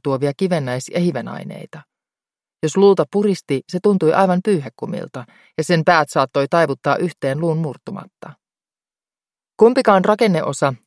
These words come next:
orgaaninen tai epäorgaaninen, ei kyennyt yksinään täyttämään tarkoitusta.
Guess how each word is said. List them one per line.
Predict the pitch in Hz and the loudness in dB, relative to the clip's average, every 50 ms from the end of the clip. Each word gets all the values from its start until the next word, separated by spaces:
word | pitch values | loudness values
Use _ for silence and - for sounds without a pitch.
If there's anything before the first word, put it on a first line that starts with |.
| _ - | _ 0
orgaaninen | 165 170 170 160 165 156 151 151 151 151 151 151 - | 2 2 2 2 2 2 2 2 0 0 0 0 2
tai | 175 170 175 202 | 0 0 2 2
epäorgaaninen, | 214 - 214 185 165 147 143 - 139 135 131 135 135 139 139 139 131 - _ _ _ - | 0 2 2 2 2 0 -2 -2 -4 -2 -2 -2 -4 -2 -2 -4 -4 -6 _ _ _ 0
ei | 226 220 214 | 2 2 4
kyennyt | - 254 226 190 165 - - | 4 4 4 4 2 0 -2
yksinään | 214 - - - 143 123 123 127 - | -2 -2 -4 -8 -6 -6 -6 -4 -2
täyttämään | 151 147 135 - - 131 135 135 139 | -2 -2 -2 -2 -4 -4 -4 -4 -4
tarkoitusta. | 139 135 127 127 - - 110 110 - - 131 - - - - - | -4 -4 -6 -6 -8 -10 -10 -10 -12 -14 -18 -20 -20 -18 -18 -18